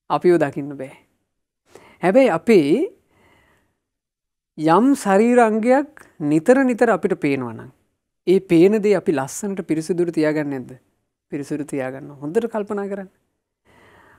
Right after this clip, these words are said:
අපේ ශරීරයේ, හැම කෙනෙකුගේම ශරීරයේ වැඩිපුරම පේන්නේ, පින්වතුනි, අත් දෙක. අපි නිතර දකින්නේ අපේ අත් දෙක.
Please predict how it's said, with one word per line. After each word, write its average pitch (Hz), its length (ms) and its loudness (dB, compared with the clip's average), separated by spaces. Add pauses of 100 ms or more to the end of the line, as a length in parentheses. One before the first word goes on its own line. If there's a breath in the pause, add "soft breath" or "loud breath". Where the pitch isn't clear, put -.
අපේ 196 240 6
ශරීරයේ, 202 680 4
හැම 165 220 0
කෙනෙකුගේම 208 500 -2
ශරීරයේ 185 560 -2
වැඩිපුරම 208 600 0
පේන්නේ, 175 500 2
පින්වතුනි, 139 420 -4
අත් 135 240 -6
දෙක. 131 220 -8 (1700 soft breath)
අපි 214 280 2
නිතර 175 400 4
දකින්නේ 175 460 0
අපේ 156 220 2
අත් 127 140 -4
දෙක. 127 200 -6